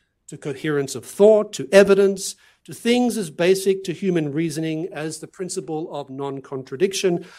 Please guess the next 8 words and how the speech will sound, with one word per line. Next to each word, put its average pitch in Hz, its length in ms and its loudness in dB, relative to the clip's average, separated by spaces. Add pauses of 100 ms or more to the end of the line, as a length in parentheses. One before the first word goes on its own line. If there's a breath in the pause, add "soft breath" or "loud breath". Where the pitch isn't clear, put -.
(180 loud breath)
are 123 100 -8
dismissed 208 540 -4
as, 156 320 -4
quote 143 260 -4
unquote, 147 440 -4
rigidity 151 920 -4 (160)
of 120 160 -12
thought. - 460 -20